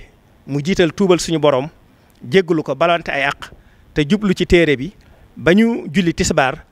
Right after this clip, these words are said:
incha Allahu taala, eh, Serigne Modou Xaban mi ndawal Serigne bi,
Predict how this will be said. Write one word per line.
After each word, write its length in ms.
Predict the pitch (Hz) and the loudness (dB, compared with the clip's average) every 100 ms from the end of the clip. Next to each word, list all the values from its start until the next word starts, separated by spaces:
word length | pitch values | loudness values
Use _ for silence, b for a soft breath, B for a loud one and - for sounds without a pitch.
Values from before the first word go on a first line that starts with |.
| b b _ | b b _
incha 300 | 156 - 190 | -8 0 2
Allahu 300 | 180 175 156 | 2 0 0
taala, 520 | - 139 139 131 135 - b b _ | -2 0 0 0 -2 -6 b b _
eh, 580 | 139 139 123 - - - | -4 -2 -4 -8 -10 -10
Serigne 300 | - 190 180 | -2 0 2
Modou 160 | 175 165 | 0 0
Xaban 240 | 165 156 151 | -2 -2 -4
mi 120 | 180 | -2
ndawal 240 | 190 180 | 0 0
Serigne 280 | 180 156 123 | -4 -8 -10
bi, 120 | 123 | -14